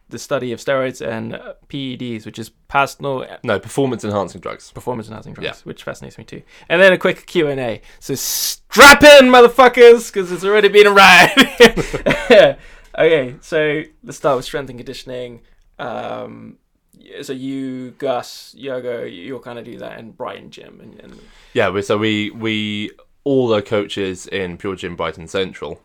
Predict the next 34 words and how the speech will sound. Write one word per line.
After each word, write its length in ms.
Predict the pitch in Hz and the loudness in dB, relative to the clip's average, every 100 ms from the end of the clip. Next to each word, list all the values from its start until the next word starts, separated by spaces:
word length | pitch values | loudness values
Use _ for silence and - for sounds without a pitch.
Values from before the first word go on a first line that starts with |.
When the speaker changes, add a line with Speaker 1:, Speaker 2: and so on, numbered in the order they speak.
| _ - | _ -14
Speaker 2:
Um, 480 | 90 90 87 85 - _ _ _ _ _ _ _ | -10 -10 -10 -14 -20 _ _ _ _ _ _ _
so 520 | - 113 101 95 90 - _ _ _ _ | -8 -2 -2 -2 -6 -14 _ _ _ _
we, 800 | _ 113 120 110 104 101 98 101 - | _ -8 -6 -4 -6 -8 -10 -12 -4
I 100 | 127 | -2
think 220 | 151 214 240 | -2 -6 -8
I 40 | |
was 100 | 180 | -8
the 100 | 104 | -8
last 380 | 87 95 98 - | -4 -4 -4 -6
to 80 | 90 | -10
arrive, 400 | 80 95 107 80 | -6 -4 -4 -6
actually. 400 | 71 - 62 65 | -12 -16 -20 -16
So 140 | 82 | -14
I 60 | 85 | -12
think 260 | 101 101 | -12 -12
I'm, 240 | 85 82 - | -12 -12 -14
I'm 180 | 85 | -14
the 80 | 82 | -14
newest 540 | 92 101 104 87 - 80 | -12 -10 -8 -8 -12 -20
of 180 | 76 | -20
the 100 | - | -20
three 380 | - - 87 78 | -20 -16 -14 -14
P 220 | 78 76 | -16 -18
Ts, 320 | 78 85 76 - | -16 -16 -16 -16
but, 180 | - 90 | -16 -14
you 60 | |
know, 100 | 92 | -14
I've 100 | 82 | -14
been 100 | 98 | -14
doing 220 | 98 95 85 | -12 -12 -12
it 80 | - | -16
a 60 | |
while 340 | 82 85 82 82 | -14 -10 -10 -10
now, 300 | 80 78 | -12 -14